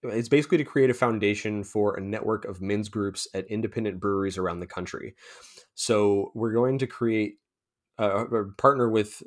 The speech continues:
several different breweries around the country in major cities all over the States, um, to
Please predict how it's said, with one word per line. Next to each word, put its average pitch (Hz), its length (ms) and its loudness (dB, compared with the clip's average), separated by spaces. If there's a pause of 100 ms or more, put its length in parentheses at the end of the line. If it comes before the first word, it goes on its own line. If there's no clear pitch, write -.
(140)
several 120 340 2
different 113 280 -2
breweries 98 280 2
around 95 180 0
the 95 60 -6
country 92 500 -4 (300)
in 110 200 -4
major 107 260 -2
cities 95 680 -4
all 107 180 0
over 110 160 0
the 104 80 -4
States, - 420 -6 (380)
um, 87 460 -8
to 101 540 -2